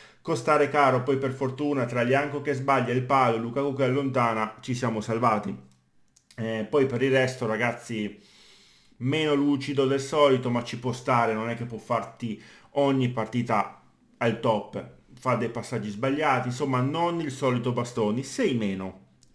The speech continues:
Hakimi. Hakimi ragazzi ultimamente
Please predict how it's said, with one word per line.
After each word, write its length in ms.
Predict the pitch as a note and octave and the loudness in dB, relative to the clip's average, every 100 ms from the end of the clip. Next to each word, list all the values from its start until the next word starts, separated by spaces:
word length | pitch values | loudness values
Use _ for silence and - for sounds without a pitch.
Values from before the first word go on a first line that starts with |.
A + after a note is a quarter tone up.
| - | 2
Hakimi. 640 | F#3 - C3+ G#2+ G#2+ - - _ _ _ _ _ - _ | 2 4 2 2 -2 -8 -20 _ _ _ _ _ -20 _
Hakimi 360 | - - C#3+ D3+ | -18 -6 -4 0
ragazzi 840 | A2 A2 A2+ - A#2 G#2+ G2+ G2 F#2+ - - - | 2 4 2 -2 -6 -4 -2 -6 -8 -20 -20 -8
ultimamente 1160 | B2+ B2 B2+ A#2+ C3 D#3 C#3 C#3 B2 G#2 - | -2 -2 0 -2 -2 -2 0 2 2 0 -6